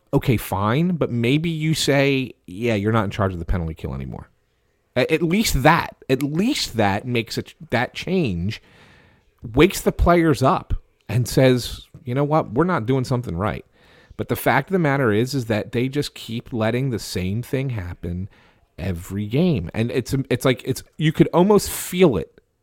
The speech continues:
I mean, you're in that building. You could almost feel it when they take a penalty. There's this feel-, feeling of dread that fills that building. Like, "Yeah, they're probably gonna give up a goal here."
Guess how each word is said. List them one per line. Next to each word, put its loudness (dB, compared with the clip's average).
I -4
mean, 4
you're 10
in 8
that 6
building. 0
You 2
could 8
almost 6
feel 2
it -6
when 0
they 4
take 4
a 0
penalty. 4
There's 2
this 2
feel-, 2
feeling 0
of -2
dread 2
that 0
fills 2
that 2
building. 2
Like, -2
"Yeah, -4
they're -4
probably -6
gonna -4
give -4
up -2
a -2
goal 4
here." -6